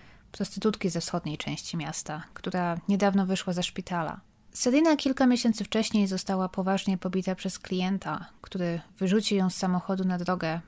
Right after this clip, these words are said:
i zostawił na pewną śmierć. Ktoś jednak odnalazł ją na czas i Selina spędziła długie miesiące w szpitalu, w śpiączce. W maju doszła do siebie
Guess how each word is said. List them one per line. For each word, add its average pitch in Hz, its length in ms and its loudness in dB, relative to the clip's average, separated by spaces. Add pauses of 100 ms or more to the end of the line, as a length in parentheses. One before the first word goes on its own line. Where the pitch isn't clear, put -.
(140)
i 190 140 2
zostawił 185 460 -2
na 180 120 2
pewną 180 340 -4
śmierć. - 520 -6 (440)
Ktoś 262 200 4
jednak 247 280 6
odnalazł 240 500 6
ją 190 100 2
na 175 120 0
czas 175 520 -2 (180)
i 180 260 -2
Selina 202 400 2
spędziła 196 480 2
długie 202 300 2
miesiące 190 500 0
w 175 60 -8
szpitalu, 180 640 -4 (280)
w - 60 -6
śpiączce. - 640 -2 (1500)
W 185 60 -4
maju 233 240 8
doszła 262 320 4
do 185 100 2
siebie - 400 -6